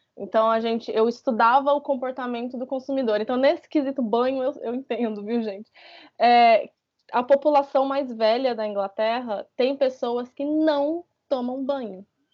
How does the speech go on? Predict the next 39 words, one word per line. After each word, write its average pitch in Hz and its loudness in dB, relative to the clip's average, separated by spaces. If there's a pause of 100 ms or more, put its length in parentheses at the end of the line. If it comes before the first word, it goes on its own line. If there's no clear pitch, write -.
(400)
com 240 -2
água, 185 -6
né? 214 -2
Tipo, - -12
não 220 0
é 233 0
aquele 240 -2
banho 220 0
que 233 -6
a 214 -8
pessoa 220 -2
entra 214 -4
debaixo 208 -6
do 220 -14
chuveiro 208 -6
e 202 -18
toma 208 -6
banho. 185 -10 (520)
Eles 233 2
têm 254 2
aqui 277 0
um 254 -4
produto 254 -2
que 302 -6
é 240 -2
um, 226 -6
é 220 -4
tipo 269 -8
um 302 -6
talco. 302 -2
Aliás, 233 2 (160)
não 254 -8
é 285 -8
tipo 240 -8
um 196 -12
talco, - -6
é 214 2
um 254 -2
talco. 220 -6